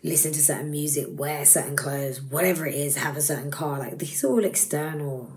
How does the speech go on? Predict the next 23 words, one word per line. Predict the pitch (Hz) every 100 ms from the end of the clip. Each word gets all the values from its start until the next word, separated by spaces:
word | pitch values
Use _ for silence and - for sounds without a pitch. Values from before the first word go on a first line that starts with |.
| - -
things, | - 139 117 104 - -
things, | 180 175 170 156
things, | 160 147
things | 151 143 131
that | 135
are |
just | - 139
gonna | - 143
go. | 143 127 139 139 - - -
They're | - 156
gonna | 160 170
leave | 196 190
your | 202
soul. | - 156 143 139
They're | 143 143
not | 147
gonna | - 180
stay | 147 - 147 156
with | 151 147
you | 143 131
when | 135 143
you | 156
move | 151 151 139